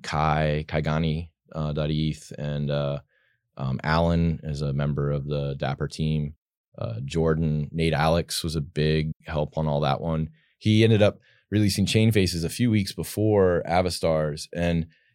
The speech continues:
he was actually not gonna do it 'cause he felt bad. He's like, "I don't wanna do this because in the future, like, you're, I don't wanna, like, front r-, front run Avastars and someone else to consider this the first on-chain P F P."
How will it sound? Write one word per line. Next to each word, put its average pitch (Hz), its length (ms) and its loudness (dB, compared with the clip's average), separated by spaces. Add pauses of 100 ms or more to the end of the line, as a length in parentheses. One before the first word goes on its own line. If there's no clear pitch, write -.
he 107 140 -2
was 104 100 4
actually 113 300 4
not 95 320 4
gonna 104 160 2
do 87 220 0
it 85 180 0
'cause 85 100 -6
he 80 80 -4
felt 90 300 2
bad. 78 200 2
He's 78 140 -4
like, 78 140 -2
"I - 80 -2
don't 95 100 2
wanna 107 180 4
do 95 200 0
this 87 220 2
because 82 600 -2
in 85 100 -8
the 76 60 -6
future, 87 580 2 (440)
like, 82 260 0
you're, 87 760 2 (260)
I 87 80 -2
don't 95 100 2
wanna, 95 180 4
like, 80 220 0 (420)
front 98 360 0
r-, 92 200 0
front 95 280 0
run 87 420 2
Avastars 80 800 0
and 80 340 -4
someone 87 320 -4
else 82 160 0
to 85 80 -8
consider 80 300 -4
this 85 200 -2
the 82 100 -10
first 73 280 -6
on-chain 76 440 -2
P 78 160 -6
F 71 140 -8
P." 76 340 -6